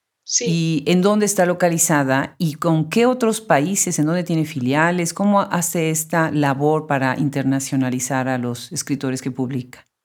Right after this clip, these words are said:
Speaker 1: Mira, la verdad es que RIL nace con una vocación de internacionalización, de alguna manera, porque, como te comentaba hace unos minutos,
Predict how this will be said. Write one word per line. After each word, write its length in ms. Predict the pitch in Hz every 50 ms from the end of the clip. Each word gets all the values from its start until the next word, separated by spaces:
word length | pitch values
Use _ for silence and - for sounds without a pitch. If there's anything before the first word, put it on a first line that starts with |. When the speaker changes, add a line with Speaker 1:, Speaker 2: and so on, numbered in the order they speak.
| _ _ _ _ _ _
Speaker 1:
Mira, 220 | 262 320 320 302 269
la 100 | 254 247
verdad 200 | 262 254 285 320
es 80 | -
que 140 | - 349 339
RIL 300 | 311 320 339 370 349 330 277
nace 580 | 269 302 359 - - - - 381 403 403 403 - _
con 560 | - - 285 294 285 285 277 277 277 269 277 294
una 380 | 302 302 320 311 311 311 302 262
vocación 580 | 277 277 269 262 - - - 277 294 311 330 311
de 100 | 311 294
internacionalización, 1200 | 262 269 262 254 247 240 247 240 - 247 240 233 233 233 233 240 233 220 - 349 370 339 262 214
de 60 | 220
alguna 320 | 226 220 220 233 233 240 240
manera, 440 | 247 233 180 151 156 - 226 240 - _ _ _
porque, 440 | - 247 247 247 269 269 269 269 - _ _ _ _ -
como 200 | - 262 262 247
te 100 | 254 254
comentaba 340 | 254 254 254 262 277 277
hace 160 | 285 277 294 302
unos 140 | 285 294
minutos, 520 | 285 294 285 294 294 269 302 320 320 -